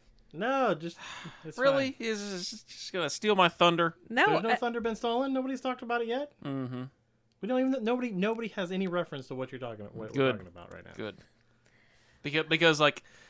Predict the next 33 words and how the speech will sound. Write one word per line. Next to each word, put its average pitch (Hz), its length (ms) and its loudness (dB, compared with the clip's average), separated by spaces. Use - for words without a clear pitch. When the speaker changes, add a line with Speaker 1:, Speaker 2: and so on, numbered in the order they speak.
Speaker 2:
finding 254 320 8
out, 233 180 8
like, 180 200 4
I 190 80 8
went 240 160 2
down 226 140 10
a 160 80 8
rabbit 170 360 8
hole 180 300 6
with 147 160 -2
one 160 180 4
particular 156 560 0
actor, 143 460 6
and 139 180 0
it 131 160 0
left 190 220 6
me 175 180 6
with 151 140 0
feelings 147 680 2
of 123 680 0
inadequacy 151 960 4
and 117 420 -2
self-hatred, 131 800 2
and 120 220 0
I 127 80 2
wanna 127 140 -2
get 117 140 -6
through 101 160 -16
those. 92 300 -12
Speaker 3:
More 220 380 4
than 226 240 0
Speaker 1:
Wow. 131 340 -4
Speaker 3:
normal? 233 520 0